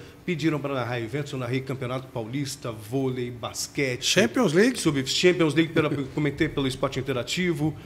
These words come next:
Speaker 1: É,
Speaker 2: Que era um convênio com a
Speaker 1: era um
Speaker 2: Gazeta.
Speaker 1: convênio com a Gazeta. Precisava apresentar no, no Jornal Gazeta, eu estava apresentando, estava entrevistando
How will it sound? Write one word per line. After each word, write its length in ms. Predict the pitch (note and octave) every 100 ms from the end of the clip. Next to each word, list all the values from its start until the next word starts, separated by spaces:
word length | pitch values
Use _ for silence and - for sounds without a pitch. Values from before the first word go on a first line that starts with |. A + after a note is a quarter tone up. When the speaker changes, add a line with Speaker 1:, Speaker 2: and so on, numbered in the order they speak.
| - - -
Speaker 1:
É, 420 | C3 C3 B2+ A#2+
Speaker 2:
Que 40 |
era 100 | C3+
um 100 | C#3+
convênio 400 | - D3+ B2+ D3
com 100 | D3
a 40 | D3+
Speaker 1:
era 80 | C3+
um 20 |
Speaker 2:
Gazeta. 180 | D3 C#3+
Speaker 1:
convênio 220 | C3+ C#3
com 80 | C3
a 40 |
Gazeta. 680 | B2 A2 D#3 D#3+ D#3+ D#3 D3+ - - - - - - - - - - - - - B2
Precisava 500 | D3+ F3 F3 D3 F3+
apresentar 460 | D3+ D3+ C#3 C3+ E3
no, 160 | C3+
no 340 | C3 C3+ C3+ C3
Jornal 320 | B2+ C3+ D3
Gazeta, 320 | B2+ A#2 D3+
eu 40 | A#2+
estava 260 | - E3
apresentando, 480 | C3 C3+ A#2 G#2+ E3+
estava 160 | D#3+ C3
entrevistando 800 | C#3 A#2+ A2+ - C#3+ B2 G#2+